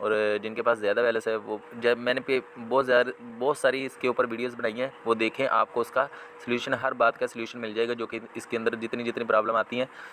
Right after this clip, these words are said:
वो मेरे साथ, अ, friends वगैरह share करते हैं और मैं उनका, अ, solution निकालता हूँ, उसी के ऊपर मैं वीडियो बना देता हूँ। तो पहले भी पड़ी हुई हैं, वो आप जाकर देखें।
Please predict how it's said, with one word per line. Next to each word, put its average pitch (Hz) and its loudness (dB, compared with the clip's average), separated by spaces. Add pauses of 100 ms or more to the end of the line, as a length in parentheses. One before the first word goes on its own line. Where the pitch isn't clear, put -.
(160)
वो 120 4
मेरे 120 6
साथ, 127 4
अ, 123 4
friends 120 0
वगैरह 117 2
share 117 -2
करते 113 -2
हैं 127 0
और 131 -2
मैं 120 0
उनका, 110 2
अ, 131 2 (180)
solution 107 0
निकालता 110 0
हूँ, 123 -4
उसी 127 -8
के 127 0
ऊपर 120 2
मैं 117 2
वीडियो 120 -4
बना 120 4
देता 98 0
हूँ। 92 2 (460)
तो 110 6
पहले 120 0
भी 147 -2
पड़ी 131 0
हुई 131 -6
हैं, 131 -2
वो 127 2
आप 113 4
जाकर 113 2
देखें। 95 -6